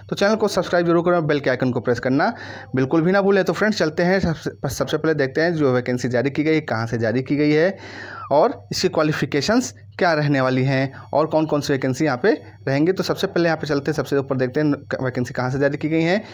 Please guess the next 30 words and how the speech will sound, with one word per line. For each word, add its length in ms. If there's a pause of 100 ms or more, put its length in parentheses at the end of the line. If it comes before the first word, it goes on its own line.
(220)
तो 60
इस 60
बार 140
जो 100
वैकेंसी 360
जारी 220
की 140
गई 140
हैं, 220 (380)
केंद्रीय 340
विद्यालय 360
संगठन 500
की 180
तरफ 160
से 100
वैकेंसी 340
जारी 180
की 80
गई 60
है, 140
केवीएस 420
की 120
वैकेंसी 420
है 240 (380)
और 260 (280)
केंद्रीय 260
विद्यालय 260
क्रमांक 340
टू 100
सीपीसी, 680